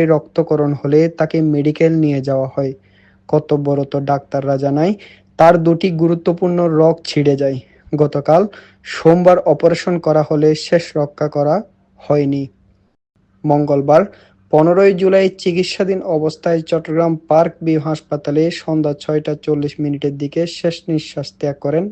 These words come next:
তিনি। দুবাই প্রবাসী তার চাচাতো ভাই সালাউদ্দিন এসব তথ্য জানান। হাটহাজারী উপজেলার গুমানমন্দন ইউনিয়নের কাটাখালী কুল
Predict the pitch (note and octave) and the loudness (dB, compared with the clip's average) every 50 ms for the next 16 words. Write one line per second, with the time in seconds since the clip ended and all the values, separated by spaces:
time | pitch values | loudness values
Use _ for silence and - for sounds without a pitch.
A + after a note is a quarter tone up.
0 | - _ - D3 C#3+ C#3+ C#3+ C3 B2 - _ _ _ _ _ _ _ _ - D3 | -10 _ -2 0 0 0 0 -2 -6 -12 _ _ _ _ _ _ _ _ -4 0
1 | D3 D3 D3 D3 D3 C#3+ - D3+ C#3+ C#3+ C#3+ C#3 - - - G3 A3 - - - | 2 4 4 4 2 2 0 -2 -2 0 -2 -4 -4 -4 -4 -4 -4 -6 -10 -20
2 | - _ _ _ _ - D#3 D#3 D#3 D#3 - - D#3 D3 - E3 D#3+ E3+ F3 E3+ | -20 _ _ _ _ 0 2 2 2 0 -2 -4 -4 -2 -2 -4 -2 -2 0 2
3 | F3+ F3+ F3+ E3+ - - D#3 D3+ D3 D3 D3 C#3+ C#3+ C#3+ D#3 E3 F#3+ G#3 G3+ _ | 2 0 0 -2 -6 -4 -2 0 0 0 -2 -2 -2 -4 -4 -2 -4 -6 -8 _
4 | _ _ _ - - C#3 - - E3+ E3 E3+ - - D#3 D3+ D3+ - - E3+ F3 | _ _ _ -8 -6 -4 -2 -2 -4 -4 -4 -6 -6 -6 -6 -4 -2 0 0 0
5 | F3 - _ _ - D3 C3+ C#3+ C#3+ C#3+ C#3 C#3 C3+ C3 C#3 - _ _ - _ | 0 -4 _ _ -14 -6 -2 -2 0 0 -2 -4 -6 -8 -10 -14 _ _ -20 _
6 | _ _ _ _ _ _ - - - - F3+ - A3 G3+ G#3 G#3+ A3 G3 - - | _ _ _ _ _ _ -14 -6 -2 -2 0 2 2 4 6 6 6 6 4 2
7 | G3+ F3+ A3 G3+ F#3+ G#3+ G3 G3+ G3 F3 E3 D#3+ D#3+ F3 F3+ F#3 F#3 F#3+ F#3+ F#3 | 0 2 2 0 2 2 2 2 2 0 0 0 0 0 0 -2 -2 -4 -4 -2
8 | F#3 F#3+ - - F#3 E3+ E3+ F3 F3+ F3+ F3+ F3+ F3+ F3 F3 - E3 D#3 D#3 - | -4 -4 -4 -4 -4 -4 -2 -2 -2 -2 -2 -4 -4 -4 -4 -4 -4 -2 -2 -4
9 | F3 E3+ - F3+ F3+ F#3 F3+ - - F3 F3 | -4 -2 -2 -2 -2 -2 -6 -4 -2 -2 -2